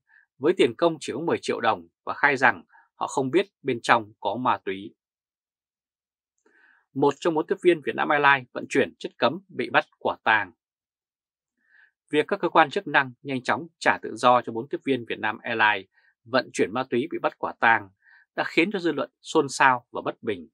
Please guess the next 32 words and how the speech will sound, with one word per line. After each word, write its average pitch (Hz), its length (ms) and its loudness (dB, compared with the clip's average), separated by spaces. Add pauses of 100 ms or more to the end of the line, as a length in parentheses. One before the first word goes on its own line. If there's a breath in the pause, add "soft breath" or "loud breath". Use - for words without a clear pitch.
(260)
Có 185 140 -6
tin 190 140 -4
đồn 135 240 -2
cho 165 120 -12
rằng 117 240 2 (180)
một 120 300 -2
trong 156 140 -4
bốn 151 160 0
tiếp 202 180 -4
viên 151 200 0 (140)
là 104 220 -4
cháu 120 240 0
của - 80 -10
một 95 100 -12
lãnh - 180 -10
đạo - 280 4
trong 113 260 -6
tứ 127 220 -4
trụ, - 300 -2 (440 soft breath)
nên 175 140 0
sự 143 220 -2
việc 117 180 -2 (120)
đã - 100 -16
được 151 200 -4
giải 98 220 0
vây 120 400 -2
nhanh 120 260 -4
chóng, 120 340 -2 (360)
khiến - 340 0 (140)
mạng 117 340 0
xã 131 180 0
hội 143 200 -4